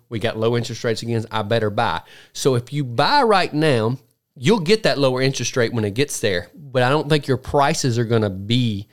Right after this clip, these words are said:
where they're gonna be by twenty twenty-five. I predict five thousand an acre in Wilson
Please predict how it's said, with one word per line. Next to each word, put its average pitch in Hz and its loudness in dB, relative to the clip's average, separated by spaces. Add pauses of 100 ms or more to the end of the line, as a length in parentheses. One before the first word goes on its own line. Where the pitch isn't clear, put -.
(460)
where 117 0
they're 113 2
gonna 110 0
be 104 -4 (180)
by 107 -4
twenty 110 -4
twenty-five. 104 -2 (1040)
I 147 2
predict 139 -2 (580)
five 135 0
thousand 131 0
an 113 -2
acre 107 -2 (840)
in 104 4
Wilson 113 4